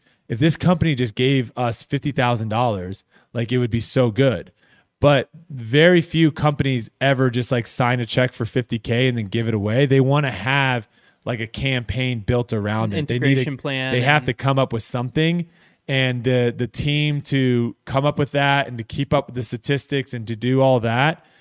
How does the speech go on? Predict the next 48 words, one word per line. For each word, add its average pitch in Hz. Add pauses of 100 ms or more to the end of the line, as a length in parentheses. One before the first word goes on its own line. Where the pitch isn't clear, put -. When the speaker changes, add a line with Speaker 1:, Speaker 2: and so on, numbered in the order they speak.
(260)
Speaker 1:
um, 113 (340)
it's -
tough. 127
And, 123
and 131
Johnsonville 147
was 135
the 135
first 131
one. 123 (640)
Uh, 110
Speaker 2:
And -
L 180
L 151
Bean 170
was 135
involved. 123
Speaker 1:
Was 120
it -
L 139
L 151
Bean 143
this 165 (120)
Speaker 2:
And 180
Speaker 1:
tour 156
Speaker 2:
the 170
mortgage 175
Speaker 1:
championship? 202
Speaker 2:
company 139
for 135
the 127
tour 135
championship. 131
L 202
L 233
Bean 202
was 151
a 139
sponsor 147
on 123
some 131
level. 120 (420)
The, 123
what 151
was 165
the 151
mortgage 143
company? 131